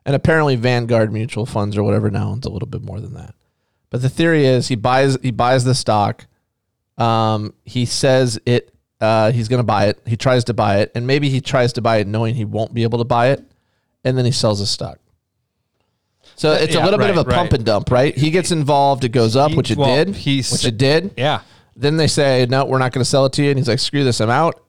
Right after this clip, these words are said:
Speaker 1: which he makes profit, and it causes the stock to, I'll use the word plummet. It might not plummet, but it causes the stock to drop quite a bit when he does that.
Speaker 2: You've
Speaker 1: I
Speaker 2: had, um,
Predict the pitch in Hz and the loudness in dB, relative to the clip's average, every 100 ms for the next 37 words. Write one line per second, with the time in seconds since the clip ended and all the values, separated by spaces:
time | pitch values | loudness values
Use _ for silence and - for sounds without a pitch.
0 | _ 123 117 - - - 110 135 131 - | _ -4 -2 -4 -8 -10 -4 -2 -2 -2
1 | - 135 131 123 127 127 127 - 120 110 | -2 0 0 0 0 0 0 0 0 0
2 | 110 - - 107 - 98 98 - _ _ | -6 -8 -2 -2 -2 -6 -6 -12 _ _
3 | _ _ _ _ _ - 123 120 117 101 | _ _ _ _ _ -4 -2 0 0 -2
4 | - - 113 92 92 - 107 107 98 - | -2 -4 -2 -2 -4 -6 -4 -2 -4 -8
5 | - 104 92 82 85 - 110 107 90 123 | -4 -4 -4 -6 -10 -4 -2 -2 -4 -6
6 | - 92 - _ - 107 104 - - 90 | -4 -4 -4 _ -14 -4 -2 -2 -4 -4
7 | - 76 - _ _ _ - 92 98 92 | -4 -12 -14 _ _ _ -12 -10 -10 -12
8 | 110 - _ _ _ _ _ _ 123 131 | -16 -20 _ _ _ _ _ _ -6 -6
9 | 104 139 131 131 123 117 - 123 117 113 | -4 -2 0 0 0 -6 -4 0 0 0
10 | 113 110 | -2 -6